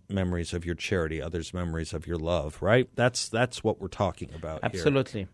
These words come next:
Speaker 1: How do you wanna be remembered? And I, and, and, you know, I don't know if people remember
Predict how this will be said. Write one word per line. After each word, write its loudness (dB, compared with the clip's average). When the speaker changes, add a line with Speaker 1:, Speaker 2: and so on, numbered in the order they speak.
Speaker 1:
How 2
do 2
you 0
wanna 0
be -4
remembered? 0
And 6
I, 2
and, -2
and, -2
you 0
know, 6
I 6
don't 4
know 10
if 2
people 0
remember 2